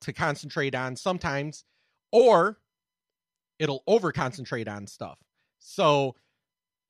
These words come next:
yesterday I had to clean my barn, and instead of cleaning the whole barn like a normal person would,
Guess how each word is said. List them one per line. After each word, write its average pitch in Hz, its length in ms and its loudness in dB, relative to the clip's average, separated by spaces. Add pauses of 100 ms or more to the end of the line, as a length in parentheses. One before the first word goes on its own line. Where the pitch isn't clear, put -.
(140)
yesterday 156 460 0
I 143 140 2
had 147 200 0
to 135 140 0
clean 135 260 -8
my 123 100 -8
barn, 127 360 -4 (880)
and 127 600 -4 (1080)
instead 143 380 -2
of 160 80 -6
cleaning 247 320 -2
the 196 80 2
whole 214 180 4
barn 196 320 4
like 151 180 -4
a 147 40 -4
normal 180 300 2
person 131 380 -6
would, 120 320 -8